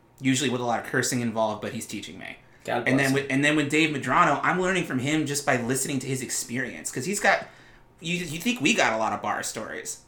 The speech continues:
Speaker 1: Oh, Dave Madrano's
Speaker 2: <laughs>
Speaker 1: got libraries of bar stories.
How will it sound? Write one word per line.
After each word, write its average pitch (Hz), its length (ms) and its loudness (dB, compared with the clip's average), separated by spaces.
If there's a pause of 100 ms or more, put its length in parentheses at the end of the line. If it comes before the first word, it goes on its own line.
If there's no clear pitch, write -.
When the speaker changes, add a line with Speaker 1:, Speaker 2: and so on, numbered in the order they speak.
Speaker 1:
Oh, 208 100 4
Dave 165 220 6
Madrano's 151 580 6
Speaker 2:
<laughs> 135 120 6
Speaker 1:
got 117 220 4
libraries 170 920 8
of 117 120 -2
bar 107 220 2
stories. 107 560 -8